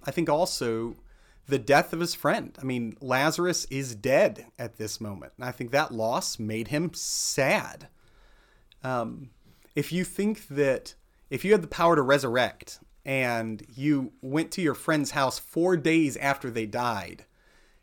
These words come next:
and you see a funeral going on, if you wouldn't be moved, um,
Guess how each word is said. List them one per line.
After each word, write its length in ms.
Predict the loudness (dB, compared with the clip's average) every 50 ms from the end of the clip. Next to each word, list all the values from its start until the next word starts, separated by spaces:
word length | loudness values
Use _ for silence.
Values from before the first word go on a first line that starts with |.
| _ _ 0
and 180 | 0 2 2
you 60 | 0
see 180 | 0 0 0 0
a 40 | 0
funeral 600 | 0 -2 0 2 4 4 4 4 2 2 0 -2 -2
going 280 | -2 -2 -2 -2 -2 -4
on, 340 | -4 -6 -6 -8 -10 -12 -12
if 180 | -12 -12 -8 -4
you 200 | -2 -2 -2 0 2
wouldn't 360 | 2 4 4 2 -2 0 0
be 100 | 0 0
moved, 640 | 2 0 0 0 0 0 0 -2 -4 -6 -8 -18 -20 _ _ _ -20 -20 -20 -20 _ _ _ -2
um, 480 | 2 2 4 4 2 0 -2 -4 -6